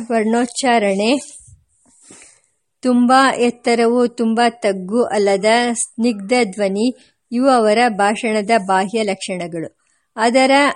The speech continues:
ಅಂತರ್ಲಕ್ಷಣವೆಂದರೆ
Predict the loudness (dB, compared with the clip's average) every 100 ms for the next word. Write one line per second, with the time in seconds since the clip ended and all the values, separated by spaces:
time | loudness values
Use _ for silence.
0 | -4 -2 -2 -4 _ 0 0 2 -2 -2
1 | -2 -2 0 0 0 -2 -2 -2 0 0
2 | -2 -6